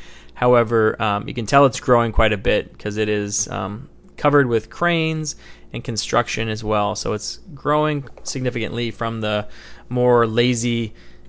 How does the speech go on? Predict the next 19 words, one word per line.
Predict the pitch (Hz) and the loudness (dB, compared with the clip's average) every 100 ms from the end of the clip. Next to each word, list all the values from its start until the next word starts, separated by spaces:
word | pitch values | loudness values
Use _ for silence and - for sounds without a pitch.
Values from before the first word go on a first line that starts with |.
| - | 2
backpacker | 117 - 113 113 120 110 107 - | 2 6 6 6 4 2 0 -2
kind | 113 | -4
of | 110 104 | -2 -4
town | - 110 110 | -2 -2 0
that | 107 | -2
it | 104 | -4
used | 110 107 - | -6 -10 -10
to | |
be. | 107 101 101 - - - - - - - - | -6 -6 -6 -12 -18 -20 -20 -20 -16 -16 -8
So | - 196 180 190 - - - - | 2 6 6 6 0 -12 -18 -4
let's | 214 - | -2 2
talk | 240 | 2
about | 220 208 208 135 | 4 4 4 2
how | 135 127 147 | 4 4 4
we | 147 139 135 147 | 0 0 0 0
got | - - - | -2 -2 -4
to | 131 | -4
Nha | 110 | -4
Trang. | - 104 101 107 | -2 -2 -2 -6